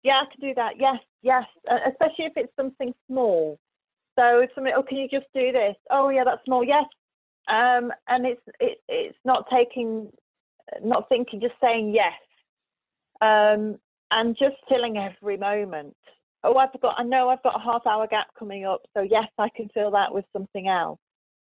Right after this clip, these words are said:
Um, so it's, it's just maxing everything out, filling every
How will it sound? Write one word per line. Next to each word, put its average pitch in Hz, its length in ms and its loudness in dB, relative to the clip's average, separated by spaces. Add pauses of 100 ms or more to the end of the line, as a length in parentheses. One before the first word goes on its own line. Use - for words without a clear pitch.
(600)
Um, 208 500 4 (200)
so 247 140 4
it's, 262 240 0
it's - 220 -4 (100)
just 262 200 -6
maxing 262 600 -2
everything 220 380 -4
out, 220 280 0 (140)
filling 240 400 2
every 208 320 -4